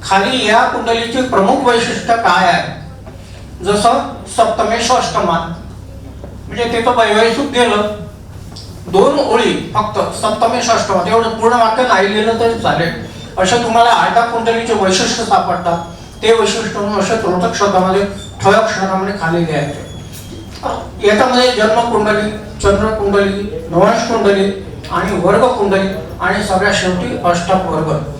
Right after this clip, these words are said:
तेव्हा तुमचा प्रोजेक्ट तयार होतो. आणि या प्रत्येकाचं तुम्ही थोडं थोडं जरी वर्णन केलं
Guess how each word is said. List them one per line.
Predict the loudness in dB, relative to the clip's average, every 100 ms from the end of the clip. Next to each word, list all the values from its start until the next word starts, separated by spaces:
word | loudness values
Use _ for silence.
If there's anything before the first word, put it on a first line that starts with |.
| -12 -6 2
तेव्हा | 4 4 2 -2
तुमचा | 0 2
प्रोजेक्ट | 2 2 2 0 -2 -4 -10 -14 -2
तयार | 2 4 2
होतो. | 0 -4 -8 -10 -14 -16 -2
आणि | 0 2
या | 2
प्रत्येकाचं | 2 0 2 2 2 2 0
तुम्ही | 0 -2 2
थोडं | 2 2 2
थोडं | 2 4
जरी | 2 2
वर्णन | 2 2 2 2
केलं | 4 4 0